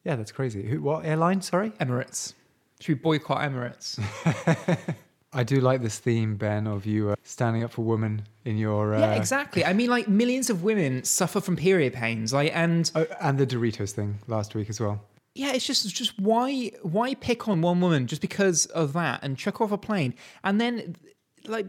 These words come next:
Speaker 2: she's basically been taxed for having a period pain. She's had to pay extra money for a new flight just because she had period pains. I mean, if there's a doctor on board, what are they gonna do?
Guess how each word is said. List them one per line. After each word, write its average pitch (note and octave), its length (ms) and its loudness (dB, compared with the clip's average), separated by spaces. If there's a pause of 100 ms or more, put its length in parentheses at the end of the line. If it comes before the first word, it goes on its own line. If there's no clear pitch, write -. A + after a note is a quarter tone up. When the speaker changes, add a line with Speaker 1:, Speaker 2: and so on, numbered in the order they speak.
(120)
Speaker 2:
she's A3+ 240 -2
basically B3+ 400 -2
been F#3 340 -2
taxed - 600 -4
for D#3 80 -2
having C#3+ 320 0
a - 20 -6
period B2+ 400 -2
pain. A2+ 220 -8
She's F3 160 -4
had A#3 140 -2
to - 40 0
pay F#3 380 0
extra - 340 -4
money D3+ 220 2
for C#3+ 100 -4
a C3+ 40 2
new G3+ 180 2
flight C3+ 400 0 (260)
just - 260 0
because F#3 240 0
she F3 120 -2
had D#3+ 180 -2
period F3+ 220 0
pains. B2 240 -2 (240)
I G#3+ 60 2
mean, A#3 240 0 (120)
if B3+ 120 -2
there's D4 120 0
a B3 40 -2
doctor C4 260 0
on F3 60 4
board, C#3 220 0 (120)
what C#4+ 120 0
are - 40 0
they D4 80 0
gonna C#4+ 120 0
do? C4+ 140 2